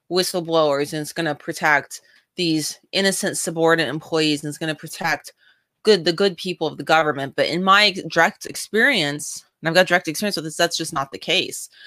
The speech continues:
It seems to protect people that can afford really good lawyers, people that know how to work the system really well and know how to navigate, navigate the government labyrinth.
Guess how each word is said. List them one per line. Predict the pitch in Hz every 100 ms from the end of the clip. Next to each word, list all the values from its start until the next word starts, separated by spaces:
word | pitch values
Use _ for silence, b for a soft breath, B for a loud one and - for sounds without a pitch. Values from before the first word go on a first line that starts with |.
| B B B B B
It | - 214
seems | 240 240
to | 240
protect | 247 214 -
people | 208 196
that | 190
can | 196
afford | 190 175 170
really | 156 160
good | 170
lawyers, | 202 156 143 135 156 - _
people | - 185 190
that | 156
know | 175 175
how | 180
to | 170
work | 170 165 165 -
the | -
system | - 175 175 160
really | 147 180
well | 165 151 143 147
and | - 156
know | 147 156
how | 156
to | 151
navigate, | 143 143 139 151 - 156
navigate | 160 143 147 165 165
the | 160
government | 147 139 151 180 180
labyrinth. | 147 135 143 135 139 165